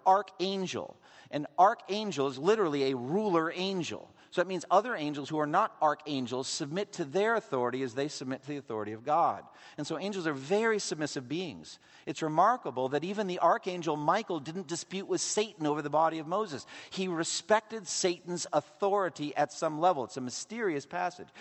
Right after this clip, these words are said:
but it's there in Jude. He has a respect for authority. He just said, "The Lord rebuke you,"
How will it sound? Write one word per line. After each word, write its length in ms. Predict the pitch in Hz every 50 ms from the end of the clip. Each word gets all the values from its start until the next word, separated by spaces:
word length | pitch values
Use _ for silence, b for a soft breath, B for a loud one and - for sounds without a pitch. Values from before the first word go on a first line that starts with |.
| B B B
but 80 | 139
it's 160 | 143 143 - -
there 180 | 110 110 110
in 120 | 120 131 131
Jude. 300 | 131 170 214 208 139 104
He 120 | 120 131
has 160 | 135 139 120
a 80 | 135 131
respect 580 | 131 135 - - - - - - 196 196 -
for 140 | - - 165
authority. 400 | 147 - - 185 180 156 117 - B B B B
He 100 | - 131
just 180 | 117 127 123 -
said, 140 | 139 120 101
"The 80 | 110
Lord 260 | 104 110 120 117 104
rebuke 400 | 98 98 90 135 165 190 185 -
you," 160 | - 180 180